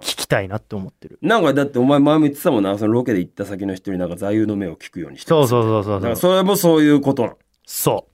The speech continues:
Speaker 1: う。
Speaker 2: コミュニケーションの時は取って。
Speaker 1: でも本当にちょっとこう、
Speaker 2: うん。
Speaker 1: その人に、人に興味をも-、持つようにしていこうっていう
Speaker 2: ああ、いい、いいことだね。
Speaker 1: のは
Speaker 2: それは。
Speaker 1: ちょっと思ってるね。
Speaker 2: うん。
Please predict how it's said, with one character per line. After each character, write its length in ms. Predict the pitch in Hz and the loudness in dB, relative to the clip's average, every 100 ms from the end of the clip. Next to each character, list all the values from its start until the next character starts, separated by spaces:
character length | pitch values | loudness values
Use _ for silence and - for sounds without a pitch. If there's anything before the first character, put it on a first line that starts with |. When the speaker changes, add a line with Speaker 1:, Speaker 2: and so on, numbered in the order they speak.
| _ _ _ - | _ _ _ -2
Speaker 1:
う。 40 | |
Speaker 2:
コ 120 | 131 | 4
ミ 100 | 147 | 4
ュ 40 | 160 | 4
ニ 40 | |
ケ 160 | - 160 | 2 2
ー 60 | |
シ 80 | 135 | 2
ョ 20 | |
ン 40 | 127 | 2
の 0 | |
時 40 | |
は 60 | 123 | 2
取 60 | |
っ 20 | 120 | 2
て。 0 | |
Speaker 1:
で 120 | 208 | 4
も 200 | 180 170 | 4 4
本 200 | 185 180 | 4 2
当 100 | 180 | 0
に 140 | 175 | 0
ち 80 | 160 | -2
ょ 40 | 143 | -6
っ 20 | |
と 80 | 104 | -4
こ 260 | 107 101 - - | -6 -6 -10 -20
う、 20 | |
Speaker 2:
う 40 | |
ん。 280 | 71 - - - _ _ _ _ _ _ | -20 -20 -20 -20 _ _ _ _ _ _
Speaker 1:
そ 280 | - - 147 | -14 0 4
の 120 | 170 | 4
人 180 | 160 147 | 4 4
に、 220 | 170 185 | 4 4
人 260 | - - 285 | 0 0 4
に 120 | 269 | 4
興 240 | 202 254 165 | 4 4 4
味 100 | 120 | 2
を 60 | |
も-、 180 | 110 104 - | 0 -4 -8
持 180 | 123 117 | -6 -6
つ 180 | - 107 | -6 -8
よ 140 | 92 | -8
う 20 | |
に 180 | 95 - _ | -10 -14 _
し 160 | - | -14
て 100 | 113 | -10
い 80 | 95 | -10
こ 180 | - 90 | -10 -16
う 20 | |
っ 20 | - - | -16 -10
て 80 | 107 | 0
い 20 | |
う 460 | 110 107 101 98 101 | 2 4 4 4 2
Speaker 2:
あ 20 | |
あ、 20 | |
い 20 | |
い、 560 | 101 104 104 104 95 110 | 2 0 0 0 0 0
い 40 | |
い 40 | 95 | -2
こ 160 | 92 | -4
と 120 | 92 82 | -10 -4
だ 20 | |
ね。 60 | 147 | 2
Speaker 1:
の 100 | 143 | 4
は 160 | 107 | 2
Speaker 2:
そ 60 | 90 | -2
れ 60 | |
は。 40 | 71 | -10
Speaker 1:
ち 60 | |
ょ 40 | - | -10
っ 40 | |
と 60 | 104 | -4
思 120 | 107 | -4
っ 140 | 90 | -4
て 80 | 80 | -8
る 80 | 76 | -8
ね。 100 | 73 | -10
Speaker 2:
う 0 | |
ん。 240 | 71 67 | -14 -18